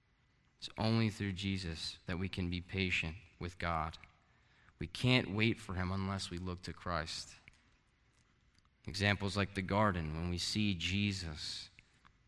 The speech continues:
waiting on the Father, despite knowing what lied ahead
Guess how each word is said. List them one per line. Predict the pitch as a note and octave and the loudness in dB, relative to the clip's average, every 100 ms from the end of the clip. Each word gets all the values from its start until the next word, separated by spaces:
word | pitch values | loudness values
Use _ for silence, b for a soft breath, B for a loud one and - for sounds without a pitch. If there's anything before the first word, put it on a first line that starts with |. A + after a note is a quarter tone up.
| _ - | _ -8
waiting | G2 G2+ G#2+ G2 | 2 4 6 4
on | F#2 F#2 | 2 0
the | |
Father, | F2 F2 F2 E2+ D#2+ E2 - _ _ _ B B B B | -2 0 0 0 -4 -10 -14 _ _ _ B B B B
despite | F2 F2 - G#2+ | -6 -4 2 2
knowing | D#2+ G2+ A2 G#2+ F#2+ | 4 2 2 2 0
what | F#2 D2 | -2 -2
lied | F#2 F#2+ G2+ | 0 2 2
ahead | F#2+ F2+ F2+ F2 | 0 0 0 -2